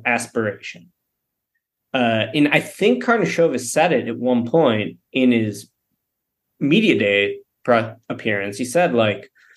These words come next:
you know, "Chicago is a very demanding city. They demand that your team is good every year." And the first thing that went through my head when he said that is, I wonder if they won't let him rebuild ever. Like,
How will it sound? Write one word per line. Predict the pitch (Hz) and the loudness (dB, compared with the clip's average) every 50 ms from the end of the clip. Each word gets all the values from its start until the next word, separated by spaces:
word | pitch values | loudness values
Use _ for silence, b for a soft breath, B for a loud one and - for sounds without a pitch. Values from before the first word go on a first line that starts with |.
| b b b - | b b b -2
you | 165 | 0
know, | 190 202 180 | 2 2 2
"Chicago | 170 - 175 170 - 165 151 165 175 190 | 0 0 -2 -2 0 2 2 2 2 2
is | 190 170 | 2 2
a | 170 | 0
very | 147 131 143 151 160 147 | 0 0 2 2 0 0
demanding | - 147 131 123 123 123 135 143 139 135 135 123 113 | 0 0 0 2 2 2 0 0 -2 -2 -4 -4 -6
city. | 117 - - 160 175 170 123 113 | -6 -4 -2 -2 0 0 -2 -4
They | 110 117 127 | -4 -4 -2
demand | 117 135 127 123 120 123 131 131 | 0 0 2 2 2 2 0 0
that | 135 - | 0 -2
your | 127 120 | -2 -4
team | 120 - 139 135 127 | -4 -4 -2 0 0
is | 120 117 | 0 0
good | 120 127 123 120 | 0 0 0 2
every | 120 117 113 113 113 131 | 2 2 0 0 0 0
year." | 160 156 - - - b b b b b b | 0 -2 -4 -4 -8 b b b b b b
And | 165 143 | 0 0
the | 127 | 0
first | 123 - - - 175 208 208 202 - | 0 -2 -4 -2 0 0 0 0 0
thing | 226 214 202 | 0 2 2
that | 202 135 | 2 2
went | 135 135 139 139 | 2 2 0 0
through | 139 156 143 | 0 0 0
my | 127 113 113 | 0 0 0
head | 113 - 147 180 143 | -2 -2 0 0 0
when | 123 117 | 0 0
he | 113 113 | -2 -2
said | 113 - 160 170 139 | -2 0 0 0 0
that | 131 120 113 107 | 0 -2 -2 -4
is, | 110 110 107 - - - | -6 -6 -8 -8 -4 -2
I | 135 135 | -2 0
wonder | 123 120 127 143 165 - 214 | 0 2 2 2 2 2 2
if | 208 - - | 0 0 0
they | 185 143 | -2 -2
won't | 117 - 135 147 - - | 0 0 0 0 0 2
let | 143 143 131 | 0 2 2
him | 123 117 | 2 0
rebuild | 113 117 127 147 139 113 120 107 104 101 - - - | 0 0 0 0 0 0 0 0 -2 -4 -8 -8 -4
ever. | 123 135 170 160 120 110 - - _ _ _ _ _ _ _ _ _ _ _ _ _ _ _ _ _ _ - | -2 0 0 0 -2 -6 -10 -14 _ _ _ _ _ _ _ _ _ _ _ _ _ _ _ _ _ _ -2
Like, | 135 127 120 117 117 - | 0 0 0 0 -4 -8